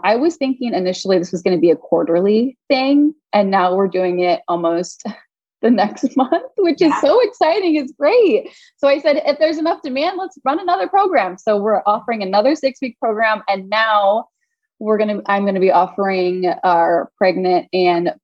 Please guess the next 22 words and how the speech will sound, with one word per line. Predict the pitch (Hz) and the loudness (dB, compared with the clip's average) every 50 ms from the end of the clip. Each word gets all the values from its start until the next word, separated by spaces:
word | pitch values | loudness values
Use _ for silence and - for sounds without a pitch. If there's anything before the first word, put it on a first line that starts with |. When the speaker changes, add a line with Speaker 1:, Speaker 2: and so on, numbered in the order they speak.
| - | -4
Speaker 1:
postpartum | 180 180 - - _ - 202 180 175 165 151 170 180 - - | -4 -4 -6 -6 _ 0 2 2 2 2 0 -2 -6 -8 -4
kind | 202 185 180 | -2 -2 -2
of | 170 - | -2 -2
month-to-month | 196 196 196 185 180 190 185 - - - 190 170 165 160 151 160 - _ - | -2 0 2 2 0 -2 -4 -8 -8 -6 -2 -2 0 0 0 -2 -2 _ -2
coaching, | 160 143 - - - 127 117 104 117 180 - | -2 -2 -2 -4 -4 -4 -4 -4 -6 -8 -8
still | - - 226 214 214 202 | -4 -2 0 2 2 2
only | - 202 202 202 196 196 190 | 2 2 2 2 0 0 -2
twice | - - - 185 151 165 - - | -2 -2 -2 -2 -2 -2 -4 -4
a | 185 | -2
week | 160 165 165 143 117 _ _ - | 0 0 0 0 -2 _ _ -4
as | 175 170 175 | -4 -2 0
well, | 175 160 143 120 110 | 0 0 2 0 0
'cause | - - 185 196 | -4 -8 -12 -6
my | 202 185 170 175 175 - | -4 -2 0 0 -2 -2
pregnant | - - 190 190 202 196 175 - | -2 -4 -2 -2 -2 -6 -4 -2
mamas | 185 180 175 175 170 170 - | -2 0 0 0 -4 -4 -6
have | 180 - - | -12 -8 -4
been | - 165 165 - _ _ | -4 -4 -4 -6 _ _
very | - 214 208 214 220 240 - - | 0 2 4 4 2 2 0 0
patient | 208 185 180 - 185 - | 0 0 0 -2 -4 0
with | 175 180 180 - | 0 0 0 0
me | 190 180 170 170 175 180 214 - | -2 0 0 2 0 -2 -4 -6